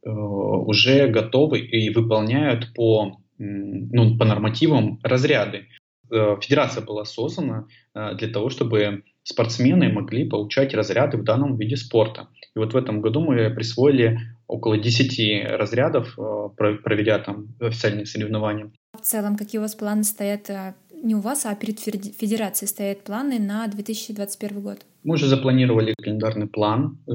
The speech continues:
Speaker 1: там точно так же прописали четыре соревнования. Э, это самое основное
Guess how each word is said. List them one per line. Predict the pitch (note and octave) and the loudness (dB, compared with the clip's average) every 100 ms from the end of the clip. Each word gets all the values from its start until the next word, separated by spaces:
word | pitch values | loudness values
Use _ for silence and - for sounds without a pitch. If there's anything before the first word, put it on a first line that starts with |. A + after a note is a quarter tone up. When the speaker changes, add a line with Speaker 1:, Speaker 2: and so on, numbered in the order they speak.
| G#2+ G#2 | 0 0
Speaker 1:
там | G2 - | -4 -6
точно | G#2+ A2+ | -2 0
так | A2 | 2
же | A2 | 2
прописали | A2+ A2+ A2+ A2+ G#2 G#2 G#2 A2 | 0 0 2 2 2 0 -4 -10
четыре | - - G2 F#2 - | -8 -8 -6 -10 -10
соревнования. | - G2+ G2+ G2 B2 F3+ F3+ - _ _ _ - | -4 0 0 2 4 6 4 0 _ _ _ 2
Э, | B2+ A#2+ | 4 6
это | B2+ A2+ | 4 4
самое | B2 G#2+ G2+ | 2 2 2
основное | G#2 G#2 G2+ G#2+ G2+ G2 | 0 -2 0 0 0 0